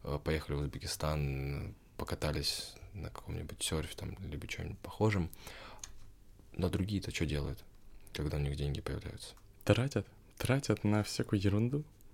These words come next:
Speaker 2: если так
Speaker 1: Красиво, да,
Speaker 2: обобщать.
Speaker 1: сказать?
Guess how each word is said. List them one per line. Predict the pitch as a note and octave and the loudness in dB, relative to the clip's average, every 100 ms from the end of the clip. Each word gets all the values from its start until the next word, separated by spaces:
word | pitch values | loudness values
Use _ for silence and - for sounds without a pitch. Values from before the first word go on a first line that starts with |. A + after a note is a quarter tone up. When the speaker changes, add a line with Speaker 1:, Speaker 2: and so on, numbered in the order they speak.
| - - - - - | -20 -16 -14 0 6
Speaker 2:
если | A#2+ - F#2 | 6 6 6
так | F#2 - - - - - - | 6 4 -8 -18 -18 -18 2
Speaker 1:
Красиво, | F#2 F2 - - | 4 4 4 6
да, | - | 10
Speaker 2:
обобщать. | G2+ - - | 10 10 8
Speaker 1:
сказать? | F#2+ | 8